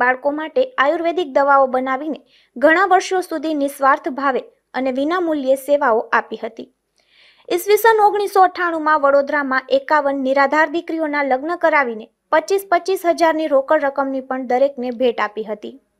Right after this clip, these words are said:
આડેસર વિસ્તારમાં જનતા તેમને બા સાહેબ રાજમાતા તરીકે ઓળખતી હતી. તારીખ પચીસ ડિસેમ્બર બે હજાર બાવીસના રોજ ચોરાણું વર્ષની વયે રાજમાતા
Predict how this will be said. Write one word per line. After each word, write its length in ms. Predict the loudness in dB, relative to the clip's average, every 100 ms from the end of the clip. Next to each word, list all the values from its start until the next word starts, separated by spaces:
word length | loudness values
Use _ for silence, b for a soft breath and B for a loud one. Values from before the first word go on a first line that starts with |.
| _
આડેસર 460 | 2 2 0 -4 -4
વિસ્તારમાં 640 | -4 0 0 2 -2 -4
જનતા 320 | -6 -6 -2 0
તેમને 340 | -2 -6 -8 -2
બા 160 | 0 0
સાહેબ 360 | -2 -6 -2 -2
રાજમાતા 460 | -2 -2 -6 -6
તરીકે 420 | -4 -6 -6 -8 -4
ઓળખતી 460 | -2 -4 -6 -12 -8
હતી. 280 | -8 -10 -18 -20 _ _ _ _ _ -6
તારીખ 240 | -4 -4 -2
પચીસ 440 | -2 0 0 0
ડિસેમ્બર 540 | 0 -2 -2 0 2 4
બે 160 | 4 4
હજાર 200 | 4 2
બાવીસના 520 | 4 2 0 -4 -2 2
રોજ 200 | 2 0
ચોરાણું 440 | 0 2 2 2 2
વર્ષની 380 | 2 0 -4 0
વયે 240 | 0 -2 b b b b
રાજમાતા 600 | 2 2 2 -4 -2 -2